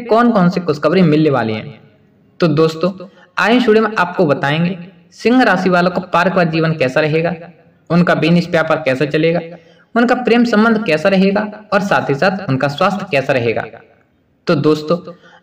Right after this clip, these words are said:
आइए इस वीडियो में आकर संपूर्ण राशिफल बताएंगे। अगर दोस्तों आपकी भी सिंह राशि है तो इस वीडियो को पूरा देखें। दोस्तों, आज गुरुवार है,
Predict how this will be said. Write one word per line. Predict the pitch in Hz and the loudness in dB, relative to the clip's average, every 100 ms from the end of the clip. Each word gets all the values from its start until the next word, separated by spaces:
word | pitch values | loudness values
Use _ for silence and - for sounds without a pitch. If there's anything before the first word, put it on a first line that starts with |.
| - | -6
आइए | 175 240 | 0 2
इस | 240 | 4
वीडियो | 208 214 | 2 2
में | |
आकर | 208 175 196 | 0 -2 0
संपूर्ण | 190 156 180 | 0 0 0
राशिफल | 170 175 147 | 0 0 -2
बताएंगे। | 131 135 147 165 170 - - _ - | 0 -2 -2 -2 -4 -10 -20 _ -4
अगर | 151 175 | -2 0
दोस्तों | 156 156 - 180 156 | 0 -2 0 -2 0
आपकी | 147 147 160 | -2 0 -2
भी | |
सिंह | 156 151 147 | -2 -2 0
राशि | 120 120 147 151 | 0 -2 -2 -4
है | 170 - - _ - | -6 -14 -20 _ -2
तो | |
इस | 220 196 190 156 | -2 0 -2 0
वीडियो | 139 151 | 2 0
को | 202 | 0
पूरा | - 131 120 | 0 0 0
देखें। | 110 - - - _ _ _ _ - | -2 -6 -12 -18 _ _ _ _ -10
दोस्तों, | 127 156 151 - 165 170 156 | 0 0 0 -2 -4 -4 -2
आज | 147 | 0
गुरुवार | 139 143 151 156 | 2 2 2 0
है, | 170 160 | -2 -8